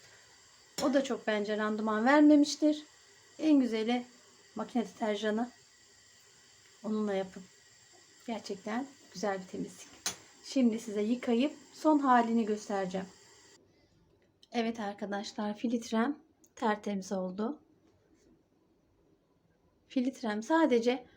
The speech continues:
Omo ile temizleyin. Başka hiçbir şey aramayın. İçi dışı tertemiz oldu, bembeyaz.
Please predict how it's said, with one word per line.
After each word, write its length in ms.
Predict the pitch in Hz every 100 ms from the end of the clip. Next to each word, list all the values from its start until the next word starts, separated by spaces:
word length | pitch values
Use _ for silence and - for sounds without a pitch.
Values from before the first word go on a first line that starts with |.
| _ _
Omo 320 | 294 254 220
ile 180 | 190 196
temizleyin. 480 | 208 190 196 - - _ _ _ _ _ _ -
Başka 340 | 240 240 -
hiçbir 320 | 262 247 247 233
şey 260 | - 240
aramayın. 560 | 202 202 208 202 233 294 -
İçi 420 | 277 269 - 240 233
dışı 480 | 269 - 277 339 381
tertemiz 540 | - 247 233 254 226 214
oldu, 320 | 220 226 220
bembeyaz. 600 | 220 196 180 170 - -